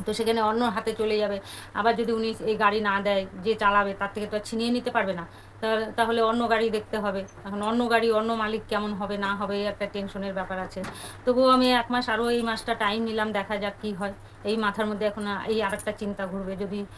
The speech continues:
টোটোটা নিয়ে যায় তাহলে কি করবে, ও অন্য গাড়ি চালাতে পারবে কি না পারবে, উম, অন্য টোটো পাবে কি না পাবে, সে মালিক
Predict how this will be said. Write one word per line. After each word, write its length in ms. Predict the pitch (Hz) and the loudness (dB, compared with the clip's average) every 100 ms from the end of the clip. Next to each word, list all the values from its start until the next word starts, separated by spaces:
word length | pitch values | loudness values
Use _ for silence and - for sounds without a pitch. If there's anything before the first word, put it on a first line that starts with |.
| - | -8
টোটোটা 280 | 226 214 208 | -4 -2 -2
নিয়ে 260 | 202 202 196 | -2 -2 -2
যায় 180 | 196 190 | -4 -4
তাহলে 240 | 196 196 190 | -6 -6 -6
কি 100 | 208 196 | -8 -6
করবে, 260 | 185 190 | -6 -4
ও 140 | 190 190 | -2 -2
অন্য 260 | 185 190 | -2 -4
গাড়ি 160 | 202 185 | -4 -4
চালাতে 280 | 190 185 185 | -6 -6 -6
পারবে 360 | 190 185 185 190 | -4 -4 -4 -8
কি 60 | 185 | -6
না 140 | 185 | -6
পারবে, 260 | 185 185 185 | -4 -6 -6
উম, 360 | 185 208 196 - | -8 -10 -10 -8
অন্য 200 | 196 202 | -6 -4
টোটো 280 | 202 202 196 190 | -4 -6 -4 -2
পাবে 240 | 190 208 | 0 -2
কি 120 | 214 | -4
না 160 | 202 190 | -4 -2
পাবে, 180 | 190 190 | -4 -6
সে 160 | - 196 | -6 -4
মালিক 300 | 190 220 | -2 -2